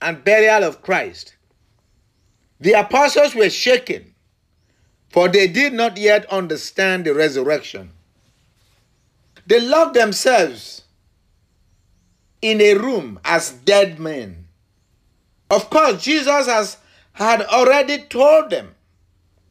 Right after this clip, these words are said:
that this would happen. "Strike the shepherd and the sheep will be scattered." So Jesus came into the room where they were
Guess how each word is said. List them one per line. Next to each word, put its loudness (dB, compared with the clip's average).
that 0
this -2
would 2
happen. -6
"Strike -2
the -2
shepherd 0
and -2
the 2
sheep -8
will 0
be -4
scattered." -8
So 2
Jesus 0
came 2
into -2
the -4
room -4
where 0
they -2
were 0